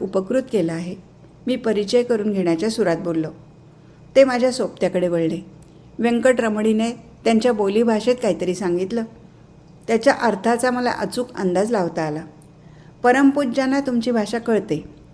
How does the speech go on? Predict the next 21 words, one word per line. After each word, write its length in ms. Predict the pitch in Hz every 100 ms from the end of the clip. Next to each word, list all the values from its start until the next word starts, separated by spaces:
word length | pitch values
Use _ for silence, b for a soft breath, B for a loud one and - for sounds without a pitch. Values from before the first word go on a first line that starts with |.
| - -
पण 140 | 233
त्यांना 200 | 214 220
भीती 300 | 226 208 262
वाटते 400 | 269 247 - 190
की 140 | 190 226
त्यांचं 340 | 196 180 233
इंग्रजी 480 | 214 208 196 214 277
तुम्हाला 300 | 254 208 185
कळणार 340 | 180 156 165
नाही, 240 | 160 160 160 - B B B B B
म्हणून 280 | 226 247 277
मी 120 | 311
त्यांच्या 360 | 302 226 208 247
बोलण्याचा 480 | 220 196 202 214 254
अनुवाद 380 | 196 185 180
करावा 440 | 185 196 208 240 170 -
असं 180 | 202 220
त्यांना 300 | 202 160 160
वाटतं," 300 | 160 160 151 - -
व्यंकटरमणीने 840 | 202 196 226 226 202 185 185 180 220
सांगितलं. 480 | 226 165 160 175